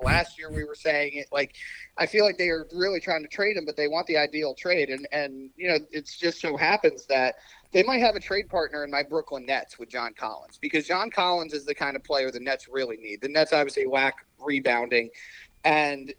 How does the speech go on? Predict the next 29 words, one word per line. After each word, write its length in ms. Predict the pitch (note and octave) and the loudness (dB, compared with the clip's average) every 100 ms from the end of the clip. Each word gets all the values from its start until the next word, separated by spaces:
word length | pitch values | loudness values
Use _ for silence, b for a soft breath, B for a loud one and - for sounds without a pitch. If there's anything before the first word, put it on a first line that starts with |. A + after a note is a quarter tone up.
| _ | _
they 140 | D3+ D3+ | -2 -2
need 360 | D#3+ E3 D#3+ | -2 0 0
a 100 | D3 | -2
guy 320 | D3 C3+ C3 B2+ | 0 0 0 -2
like 140 | C#3 | -4
a 60 | C3+ | -6
stretch 400 | - D3+ C#3 - | -6 -2 -2 -4
four 460 | - C3+ C3+ C3 B2 | -8 -6 -4 -4 -8
and 120 | B2+ | -10
even 260 | D3 C#3+ C3+ | -10 -10 -10
can 140 | D3 | -8
play 160 | - C3 | 4 2
some 160 | - B2+ | 2 -12
small 280 | - B2+ | 0 2
ball 220 | B2 B2+ A#2+ | 4 2 2
five. 300 | B2+ A#2+ A#2 | 0 2 0
I 60 | |
think 180 | C#3 C3 | -6 -2
John 240 | C3+ C3 | -2 -2
Collins 440 | - C3 C3 C3 B2+ | -2 -2 0 -2 -8
in 80 | A#2 | -6
certain 320 | C#3+ B2+ B2+ | -6 -6 -2
lineups 400 | B2+ B2 - C3 | -2 -2 -8 -20
with 120 | A#2+ | -10
the 100 | A#2+ | -4
Nets 340 | B2+ C3+ - | 2 2 0
would 160 | B2 A#2 | -14 -12
be 160 | A#2+ A2 - | -14 -14 0
ideal. 600 | B2+ A2+ D#3 F3+ C#3+ B2+ | 0 2 0 4 4 2